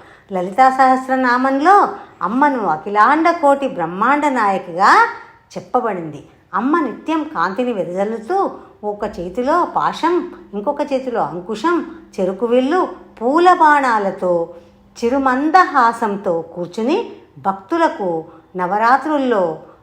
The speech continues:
దర్శనమిస్తూ ఉంటుంది మాతా లలిత త్రిపుర సుందరీదేవి.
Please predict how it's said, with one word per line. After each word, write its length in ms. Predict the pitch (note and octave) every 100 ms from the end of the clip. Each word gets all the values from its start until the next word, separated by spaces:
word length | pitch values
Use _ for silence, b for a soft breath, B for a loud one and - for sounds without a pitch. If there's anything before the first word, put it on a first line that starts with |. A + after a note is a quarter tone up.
| B G3
దర్శనమిస్తూ 880 | F#3 A3 G3+ F3+ - - C4+ G#4+ A#4+ - -
ఉంటుంది 680 | F#3+ G#3 A3 A3 G3+ F3 E3
మాతా 640 | E3 E3+ F3 F3+ G#3 D#4+ A4+ B B B
లలిత 480 | F#3+ F#3 F#3 D#4 A4+ - - -
త్రిపుర 340 | F#3+ F3 G3+ A3+
సుందరీదేవి. 920 | - F3+ G#3 C#4+ D#4+ C#4 F#3+ D3